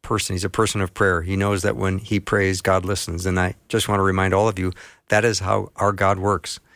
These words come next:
He is a, a God that listens. So please pray and do it all the time, like Richard, <laughs> 'cause God listens and answers prayers.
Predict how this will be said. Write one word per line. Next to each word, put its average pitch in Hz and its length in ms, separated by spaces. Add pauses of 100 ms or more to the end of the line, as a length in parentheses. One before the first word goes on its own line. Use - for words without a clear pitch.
(140)
He 104 180
is 95 120
a, 90 240
a 95 80
God 95 280
that - 120
listens. 95 480 (380)
So 87 360 (440)
please 131 280
pray 110 360 (480)
and 95 160
do 98 140
it 101 100
all 98 260
the 98 120
time, 95 480
like 98 160
Richard, 98 280
<laughs> - 20
'cause - 440 (400)
God 95 240
listens 90 420 (220)
and 90 320
answers 95 320
prayers. - 320